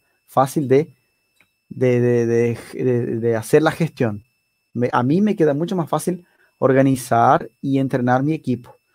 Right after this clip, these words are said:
Nuevo nodo, paso a paso. Nuevo nodo, paso a paso de configuración. A mí me parece más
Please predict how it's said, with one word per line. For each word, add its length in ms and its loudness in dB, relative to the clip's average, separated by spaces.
Nuevo 320 4
nodo, 400 4
paso 240 0
a 80 -2
paso. 400 -8
Nuevo 280 -2
nodo, 320 -4
paso 240 -2
a 60 -8
paso 220 -4
de 20 -6
configuración. 520 -8
A 80 -6
mí 160 0
me 120 0
parece 360 0
más 420 -8